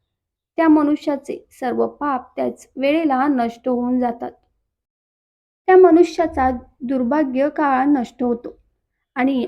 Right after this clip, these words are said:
अशा मनुष्याला सुख समृद्धी प्राप्त होत असते. मंत्र असा आहे की, "गंगा सिंधू सरस्वतीच्च यमुना गोदावरी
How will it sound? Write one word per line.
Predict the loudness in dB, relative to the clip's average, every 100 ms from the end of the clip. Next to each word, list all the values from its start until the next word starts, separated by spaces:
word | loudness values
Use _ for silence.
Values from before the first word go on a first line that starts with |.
| -6
अशा | -4 0
मनुष्याला | 4 6 4 2 0 0 -2
सुख | 0 0 0
समृद्धी | 2 2 2 -2 -4
प्राप्त | -2 -4 -8 -8
होत | -8 -6 -8
असते. | -14 -20 -20 _ _ _ _ _ _ _ _ _ 2
मंत्र | 4 2 0
असा | 0 0 -2 -2
आहे | -2 -8 -14 _ _ 2
की, | 2 2 -6 -20 _ _ -14 -2
"गंगा | -2 0 0 0
सिंधू | 2 2 4 2
सरस्वतीच्च | 2 -2 -4 -4 -6 -6 -6 -4
यमुना | -2 0 -2 -4 -8 -14 _ _ -2
गोदावरी | -2 0 0 2 0 -2